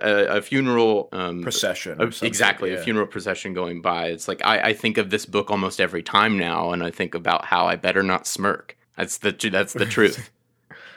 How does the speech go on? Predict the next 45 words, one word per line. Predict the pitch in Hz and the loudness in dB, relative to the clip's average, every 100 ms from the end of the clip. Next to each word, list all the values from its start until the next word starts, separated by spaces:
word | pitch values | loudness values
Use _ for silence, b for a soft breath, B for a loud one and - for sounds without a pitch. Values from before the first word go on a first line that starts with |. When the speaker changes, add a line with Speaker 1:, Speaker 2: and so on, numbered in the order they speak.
| B - | B -8
Speaker 2:
I | 87 | -8
didn't | 82 82 | -6 -8
read | 78 | -10
it, | 69 | -12
so | - | -12
I | 82 | -12
smirk | 80 85 73 73 | -10 -10 -12 -10
all | 65 | -12
the | 64 | -12
time. | - - - - | -16 -16 -16 -4
Speaker 1:
<laughs> | |
Speaker 2:
Then | - 185 151 131 120 | 4 6 6 4 2
I'm | 127 | 0
gonna | 127 | -2
be | 127 | 0
in | 127 | -2
a | 110 | -2
hearse, | 98 73 - | -4 -8 -12
you | 95 | -10
know? | 90 90 - | -10 -12 -2
I | 123 | 2
was | 175 170 | 2 2
gonna | 131 | 0
say, | 104 98 | 0 0
if, | 123 | -4
if | 139 | -6
you | 117 | -4
did, | 113 135 110 131 | 0 0 0 -10
uh, | 120 - | -10 -6
dear | 113 104 | -2 0
listener, | 101 95 101 92 | 0 -4 -4 -4
want | 92 104 98 95 | -2 -2 -4 -8
this | 87 | -12
book | 85 101 90 - | -6 -6 -6 -8
as | 92 | -6
Evan | 95 87 87 | -6 -8 -8
wants | 90 80 | -8 -10
it | - - | -12 -10
so | 92 | -8
badly, | 82 92 90 95 | -4 -4 -4 0
we | |
Speaker 1:
I | 107 | 2
Speaker 2:
do | 135 | 2
Speaker 1:
do. | |
Speaker 2:
have, | 131 127 120 - | 4 6 6 2